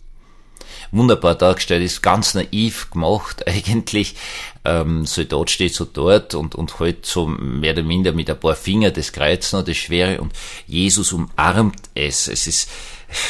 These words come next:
wie wenn er's wirklich umarmen würde, sich dran festhalten würde, es festhält, es zu sich herzieht. Er nimmt das Kreuz, er nimmt unsere Wunden.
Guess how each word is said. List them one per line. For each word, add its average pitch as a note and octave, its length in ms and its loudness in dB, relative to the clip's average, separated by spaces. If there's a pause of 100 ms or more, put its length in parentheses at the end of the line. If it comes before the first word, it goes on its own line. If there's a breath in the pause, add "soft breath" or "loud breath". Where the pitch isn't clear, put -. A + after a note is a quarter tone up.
wie F#2 160 2
wenn F2+ 160 6
er's - 460 4
wirklich F2 380 -2
umarmen D#2+ 520 2
würde, C#2+ 180 0
sich D#2 180 -4
dran D#2+ 200 -2
festhalten D#2 880 0
würde, F2 360 4 (460 loud breath)
es - 400 2
festhält, - 760 0
es - 200 -2
zu F#2+ 140 -2
sich - 340 -2
herzieht. E2+ 760 2 (880 loud breath)
Er E2 360 4 (160)
nimmt D#2 460 -4
das - 160 -2
Kreuz, - 640 -2
er E2+ 380 2 (400)
nimmt D#2 580 -4 (180)
unsere D2+ 460 -2
Wunden. D#2 500 -4